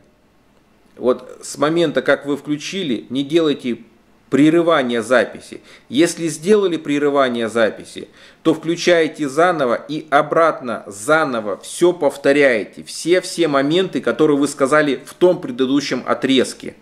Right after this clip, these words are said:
видео. "Нуждаюсь в защитнике, предоставьте бумагу, ручку, там, то-то, то-то".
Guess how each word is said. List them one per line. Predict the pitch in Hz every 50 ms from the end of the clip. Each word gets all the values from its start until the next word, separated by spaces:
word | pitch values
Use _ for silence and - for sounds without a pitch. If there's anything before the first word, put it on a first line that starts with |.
| _ _ _ _
видео. | - 107 110 120 117 98 98 90 82 82 - - _ _ _ _ _ _ _ - - - - _
"Нуждаюсь | - 117 131 156 156 151 151 170 175 175 175 180 170 147
в |
защитнике, | 143 156 170 160 165 - - 156 147 139 147 131 127 117 131 131
предоставьте | 117 127 131 135 139 139 139 - 165 165 165 165 - 165
бумагу, | 151 147 160 156 151 151 143 143 131 123 120 127 139 143 139 139
ручку, | 156 165 165 156 139 - - - - 127
там, | 107 - 123 123 123 117
то-то, | 117 160 170 170 - 165
то-то". | 165 - 165 151 - 120 -